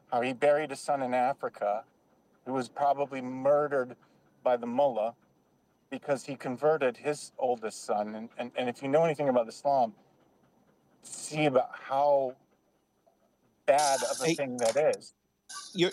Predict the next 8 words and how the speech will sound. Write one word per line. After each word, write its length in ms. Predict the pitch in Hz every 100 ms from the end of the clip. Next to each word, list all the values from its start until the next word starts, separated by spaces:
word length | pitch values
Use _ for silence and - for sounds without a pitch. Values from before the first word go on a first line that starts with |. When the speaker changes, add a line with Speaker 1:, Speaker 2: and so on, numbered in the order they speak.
| -
Speaker 1:
And, 280 | 131 131 131
Speaker 2:
um, 140 | 160
Speaker 1:
um, 220 | 131 123
Speaker 2:
you're, 140 | 170 175 170 -
you're 140 | 160 170
a 20 |
knucklehead. 480 | 160 165 160 170 165 -
Um, 260 | 151 147